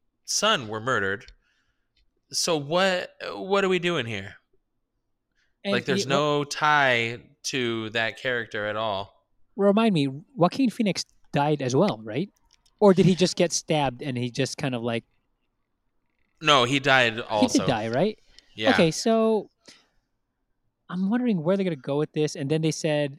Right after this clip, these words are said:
Speaker 2: it's gonna be following the son of the, what was, it was the daughter of the original Caesar.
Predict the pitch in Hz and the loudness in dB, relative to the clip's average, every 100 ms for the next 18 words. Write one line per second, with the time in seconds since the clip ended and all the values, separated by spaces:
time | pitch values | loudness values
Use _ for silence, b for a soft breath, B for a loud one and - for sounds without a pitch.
0 | _ 143 - 156 143 123 139 135 135 131 | _ -8 -2 -2 -2 -4 -4 -2 -2 -4
1 | 127 123 120 _ _ - 156 143 139 123 | -4 -6 -10 _ _ -6 0 0 0 -4
2 | 117 - 160 143 139 - 139 123 120 110 | -6 -4 0 0 -2 -6 -6 -4 -4 -6
3 | - - - _ _ _ _ - 127 120 | -16 -20 -20 _ _ _ _ -6 -2 0
4 | 113 113 110 104 _ _ - - _ _ | -2 -4 -6 -8 _ _ -20 -20 _ _
5 | _ _ _ _ - 117 127 165 135 131 | _ _ _ _ -12 -8 -8 -8 -6 -6
6 | 123 - - - - _ _ _ 165 165 | -6 -8 -8 -10 -14 _ _ _ -6 -2
7 | 139 127 117 131 131 127 - 135 113 113 | -2 -2 -2 0 2 0 -4 -8 -6 -4
8 | 107 107 131 131 117 117 110 123 104 98 | -6 -6 -2 -2 -2 -4 -6 -6 -8 -12